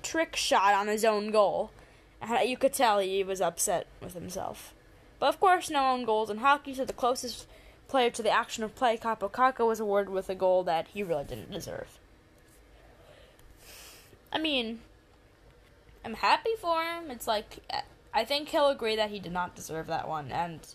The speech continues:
I don't think he's gonna go home thinking that he, that he scored an amazing goal. Anyway, that pushes us to seven minutes left in the game,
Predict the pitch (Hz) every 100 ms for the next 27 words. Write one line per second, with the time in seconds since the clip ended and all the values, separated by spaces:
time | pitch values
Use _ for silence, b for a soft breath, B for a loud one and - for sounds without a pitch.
0 | - 220 240 226 220 220 - 202 196 185
1 | 190 180 165 185 175 180 - 170 180 b
2 | b b b - 170 - - - _ _
3 | - 208 214 180 - - 190 180 - 185
4 | 180 - - - - - 214 190 175 175
5 | 180 165 160 160 - 139 - - - _
6 | - - - _ _ _ _ - - B
7 | B B B B B - 285 262 226 214
8 | 214 233 240 226 - 247 233 - 214 214
9 | 202 208 - - - - - - 208 202
10 | 208 - 269 302 311 269 262 247 - 202
11 | 190 - -